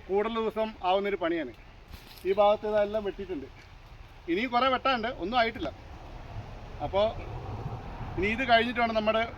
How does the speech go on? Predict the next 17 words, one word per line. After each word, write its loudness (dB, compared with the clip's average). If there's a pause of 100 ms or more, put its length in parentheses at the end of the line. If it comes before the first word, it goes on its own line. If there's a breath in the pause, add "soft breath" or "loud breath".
ഈ 6 (220)
വേനൽക്കാലം 4 (260)
അടുത്ത 0 (100)
പരിചരണം 2
നടത്താൻ. -6 (600)
ഇതിപ്പോൾ 0
നമ്മുടെ 2
വേനൽക്കാലത്ത് 2 (100)
രണ്ടാം 4
ഘട്ട -2 (100)
പരിചരണമാണ്. -4 (640)
താങ്ങുമരത്തിനൊക്കെ 2 (100)
കൊമ്പ് 0
വെട്ടി -2 (580)
നല്ല 2 (100)
വെളിച്ചം 2
ഉണ്ടെങ്കിലേ 4